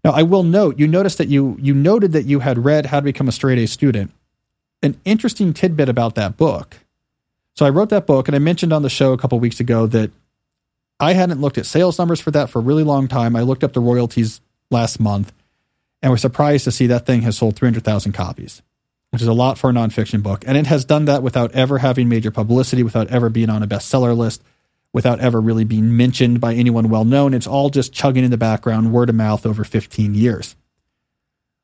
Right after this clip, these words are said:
What I discovered about that book is that its number one audience is not full-time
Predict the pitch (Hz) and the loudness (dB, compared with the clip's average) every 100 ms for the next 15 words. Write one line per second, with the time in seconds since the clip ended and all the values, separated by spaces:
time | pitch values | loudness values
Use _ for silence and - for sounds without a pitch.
0 | _ 131 156 214 220 - 196 180 170 147 | _ 2 2 2 0 -2 0 2 2 0
1 | 135 135 123 - 208 131 - - 139 131 | 2 0 -2 2 2 2 -4 -4 -2 0
2 | 135 - 139 - 131 156 208 214 226 170 | -2 0 -4 0 0 2 2 2 2 0
3 | 175 170 - 135 147 139 117 110 - - | 0 -2 -2 0 0 2 0 0 -4 -2
4 | 131 117 120 135 185 180 175 - - _ | -2 0 0 2 2 0 -2 -8 -18 _
5 | _ _ _ _ _ _ _ _ - 165 | _ _ _ _ _ _ _ _ 0 2
6 | 165 - 147 139 139 139 | 2 0 0 2 0 -2